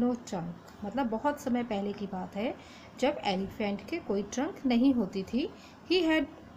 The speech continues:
only a bulgy nose as big as boot, उनकी केवल bulgy nose होती थी जो कि जैसे हम लोग बूट पहनते हैं उस बूट के या जूतों के आकार की उनकी नोज होती, जैसे कि आपको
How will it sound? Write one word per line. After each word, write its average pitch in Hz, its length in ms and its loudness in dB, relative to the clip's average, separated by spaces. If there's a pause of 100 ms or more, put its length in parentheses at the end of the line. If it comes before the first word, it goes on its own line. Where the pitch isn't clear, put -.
(320)
only 240 340 6
a 240 200 2 (180)
bulgy 214 380 6
nose 202 300 0 (440)
as 233 320 6
big 220 180 4
as 202 300 0
boot, 190 180 -4
उनकी 208 260 0
केवल 240 360 2 (420)
bulgy 202 360 4
nose 262 280 6
होती 220 280 2
थी 285 360 -2
जो 196 140 0
कि 302 300 0 (440)
जैसे 208 300 0
हम 214 200 0
लोग 214 200 0
बूट 208 360 -2
पहनते 208 360 0
हैं 254 140 2
उस - 240 -2
बूट 220 260 0
के 247 140 2
या 214 100 4
जूतों 202 360 0
के 233 100 0
आकार 190 340 -2
की 339 200 -4 (400)
उनकी 240 220 4
नोज 196 240 4
होती, 185 180 -4
जैसे 208 280 -2
कि 220 100 -2
आपको 226 460 0